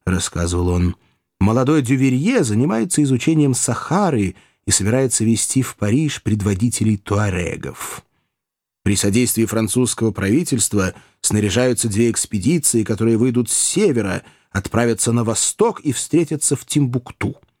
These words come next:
На юге неутомимый Ливингстон всё подвигается к экватору,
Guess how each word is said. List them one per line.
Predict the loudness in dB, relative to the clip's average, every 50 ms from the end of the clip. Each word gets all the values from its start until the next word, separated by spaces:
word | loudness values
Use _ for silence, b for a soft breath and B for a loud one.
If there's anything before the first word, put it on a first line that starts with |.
| _ _ _ _ _ _ _ _ _ _ _ -2
На | -2 -2
юге | 0 2 2 2 2 2 2 0 -2 -2 -6 b b b b b b 0
неутомимый | 0 0 2 2 2 2 4 4 2 2
Ливингстон | 4 2 2 2 2 2 0 0 -2 -2 -2 0 0 2 0 0
всё | -2 -2 -2 -2
подвигается | 0 0 0 0 2 2 2 2 2 2 2 0 -2 -2 -4 -4
к | -2 -2
экватору, | -4 -4 -4 -2 0 0 0 0 0 -2 -4 -4 -2 -2 -2 -4